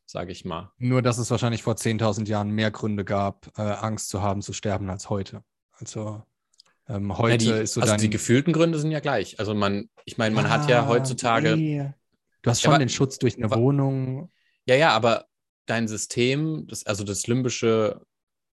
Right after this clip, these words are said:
Speaker 1: da Fli-, Fight-or-Flight-System ist ja genau das Gleiche. Das sieht ja auch in allem Möglichen, wenn dein Arbeitgeber mies zu dir ist, dann
Speaker 2: Ja.
Speaker 1: springt es ja auch an und sagt, „Oh,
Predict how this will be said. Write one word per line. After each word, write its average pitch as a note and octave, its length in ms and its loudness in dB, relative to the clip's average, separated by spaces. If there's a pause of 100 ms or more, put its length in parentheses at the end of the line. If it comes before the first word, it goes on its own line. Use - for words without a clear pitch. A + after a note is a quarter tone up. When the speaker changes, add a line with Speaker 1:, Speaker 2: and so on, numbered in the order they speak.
(160)
Speaker 1:
da G#2 220 0
Fli-, A2+ 320 0
Fight-or-Flight-System A2+ 1040 -2
ist - 140 -6
ja G2+ 60 -4
genau G#2+ 240 0
das A2 120 -4
Gleiche. A#2+ 420 2
Das F2 140 -10
sieht G2 200 -6
ja G#2+ 140 2
auch G#2+ 280 2
in A2+ 320 0
allem A2 340 0
Möglichen, G#2+ 720 -2 (280)
wenn G#2 240 0
dein G#2+ 600 2
Arbeitgeber A#2 760 2
mies A2+ 340 -2
zu A#2 140 -4
dir A2+ 220 2
ist, - 320 -4 (100)
dann G#2 460 -2
Speaker 2:
Ja. A2 120 -8
Speaker 1:
springt A#2 240 2
es A2 60 -2
ja A#2 120 6
auch C3+ 160 2
an A2+ 140 2
und G#2 80 0
sagt, G#2 300 2
„Oh, A#2 440 0